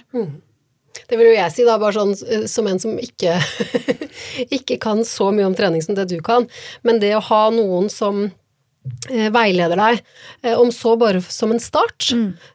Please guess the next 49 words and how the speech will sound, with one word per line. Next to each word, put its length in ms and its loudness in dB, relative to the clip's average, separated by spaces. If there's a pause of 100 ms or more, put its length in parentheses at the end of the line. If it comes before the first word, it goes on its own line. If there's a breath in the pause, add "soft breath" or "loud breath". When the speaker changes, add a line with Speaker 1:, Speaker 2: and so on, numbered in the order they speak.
Speaker 1:
eh, 200 2
for 160 0
å 80 4
hjelpe 420 2
deg 160 -2
liksom 200 0
på 120 -2
riktig 300 -4
vei, 320 2
kanskje 380 -2
gi 140 -2
deg 120 -4
noen 160 -2
basic 460 -6
øvelser, 580 -2
passe 320 -4
på 120 -6
at 80 -6
du 80 -4
gjør 260 0 (120)
øvelsene 340 -4
riktig. 480 -4 (220)
Speaker 2:
Mm. 460 -2
Speaker 1:
Eh, 540 0
det 240 0
synes 180 -4
i 40 2
hvert 100 0
fall 160 0
jeg 200 2
er, 320 0
eh, 400 0 (120)
kjempedeilig 720 0
med 120 0
å 40 -14
trene 300 -2
sammen 220 -4
med 80 0
deg. 100 4
Jeg 120 0
vet 320 -2
at 60 -4 (160)
du 240 -6
på 120 -12
en 120 -4
måte, 340 -2 (760 soft breath)
eh, 140 0
har 260 4
den 100 6